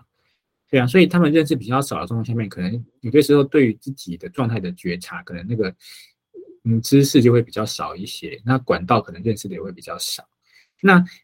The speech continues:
另外一个可能影响的因素是在于说所谓的社会地位的价值啦，就是说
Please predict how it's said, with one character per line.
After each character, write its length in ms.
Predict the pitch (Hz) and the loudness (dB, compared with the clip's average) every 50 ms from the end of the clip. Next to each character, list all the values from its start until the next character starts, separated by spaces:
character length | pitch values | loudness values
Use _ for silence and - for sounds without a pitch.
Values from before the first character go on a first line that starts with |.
| _ _ _ | _ _ _
另 200 | - 208 196 185 | 6 6 8 8
外 160 | 196 190 131 | 8 6 6
一 40 | 110 | 4
个 100 | 113 110 | 2 2
可 120 | - 110 | 0 -2
能 160 | 107 113 120 | -2 -2 -4
影 200 | - 113 110 135 | -2 -2 0 0
响 120 | 147 147 113 | 0 0 -2
的 80 | 104 - | -4 -2
因 200 | - 120 131 135 | 0 0 0 2
素 140 | 135 131 123 | 2 2 2
是 100 | 123 123 | 2 2
在 160 | 135 127 101 | 0 0 -2
于 140 | 92 95 101 | -2 -4 -8
说 280 | - - 104 104 104 | -4 0 0 2 2
所 220 | 110 - - 95 101 | 0 -2 -2 2 2
谓 140 | 113 110 | 2 2
的 120 | 95 95 90 90 | 2 -2 -4 -4
社 200 | - - 123 101 | 0 0 0 2
会 140 | 104 107 | 2 -2
地 220 | 95 - - 110 101 | -2 -2 -2 -2 0
位 120 | 107 98 | 0 0
的 80 | 82 85 | -2 -4
价 280 | - - 107 87 80 | -6 -8 -8 -8 -8
值 180 | 82 - - - - | -10 -14 -18 -18 -18
啦， 140 | - - - - - _ _ _ _ _ _ | -20 -20 -20 -20 -20 _ _ _ _ _ _
就 80 | - 180 | 6 6
是 100 | 180 185 | 8 8
说 320 | 180 175 160 156 165 175 | 8 8 6 6 6 2